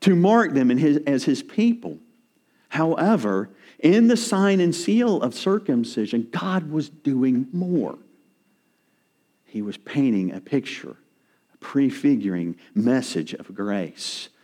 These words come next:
Think about it just for a moment. A male child was circumcised on the eighth day, which taught the availability of the grace of God, not on the basis of anything they could do. Why? Because as a child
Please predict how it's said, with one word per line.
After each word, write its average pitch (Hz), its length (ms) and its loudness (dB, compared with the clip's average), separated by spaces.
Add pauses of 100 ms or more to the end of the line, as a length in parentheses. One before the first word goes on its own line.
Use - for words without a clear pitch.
(260)
Think - 360 -2
about 95 220 -4
it 87 100 -8
just - 240 -8
for 92 200 -4
a 87 40 -2
moment. 80 400 -6 (240)
A 117 60 0
male 135 300 2
child 143 480 -2
was 107 140 -4
circumcised 104 920 -4
on 120 140 2
the 117 120 0 (240)
eighth 139 400 0
day, 127 480 0 (160)
which 120 380 0
taught 143 360 -2
the 131 140 2
availability 131 1040 0
of 120 120 -4
the 104 80 -2
grace 139 560 -2
of 120 160 -2
God, 104 240 -2
not 110 180 0
on 170 140 2
the 165 60 0
basis 151 440 0
of 139 180 -4
anything 151 600 2
they 135 140 2
could 107 240 -6
do. 113 240 2
Why? 135 400 -2 (260)
Because 139 320 0
as 107 80 0
a 98 80 -4
child 165 640 0